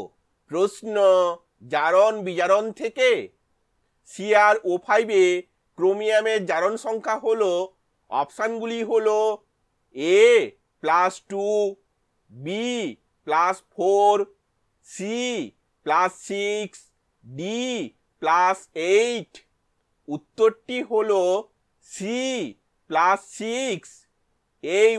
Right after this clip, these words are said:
উত্তরের ব্যাখ্যাটি আমরা পরের স্লাইডে দেখব। এটি হলো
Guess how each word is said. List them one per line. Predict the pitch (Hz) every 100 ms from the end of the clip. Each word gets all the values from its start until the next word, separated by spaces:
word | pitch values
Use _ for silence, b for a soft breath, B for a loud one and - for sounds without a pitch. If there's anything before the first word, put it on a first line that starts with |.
| 190
উত্তরের | - - 208 220 214
ব্যাখ্যাটি | 170 147 - 233 240 226 214 208 - - 160
আমরা | 202 214 208 190 185 - _ -
পরের | 170 185 214 -
স্লাইডে | 214 196 208 214 202
দেখব। | 185 180 202 247 247 113 - _ _ _ _ _ _ _ _ _ _ _ _ _ _ _ _ _ _
এটি | 113 156 160 233 240 -
হলো | 214 220 185